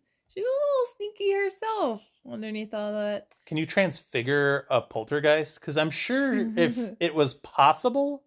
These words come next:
Speaker 2: she'd do it.
Speaker 1: <laughs>
Speaker 2: And has possibly done so in the past at some point.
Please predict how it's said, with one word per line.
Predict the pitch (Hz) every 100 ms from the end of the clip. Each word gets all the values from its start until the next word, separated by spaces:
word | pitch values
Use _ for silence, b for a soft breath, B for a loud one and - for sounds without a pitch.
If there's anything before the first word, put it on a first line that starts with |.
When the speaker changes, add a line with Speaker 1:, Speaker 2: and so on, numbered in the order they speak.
| _ _ _ _ _ _ -
Speaker 2:
she'd | - - 190 147 120
do | 135 120
it. | - -
Speaker 1:
<laughs> | 226 214 202 -
Speaker 2:
And | 254 226 262 226 - 233
has | -
possibly | 226 214 214 180 156
done | 131 151 151
so | - 175
in | 131
the | -
past | 131 147 139 135
at | 160
some | - 139 117
point. | - 92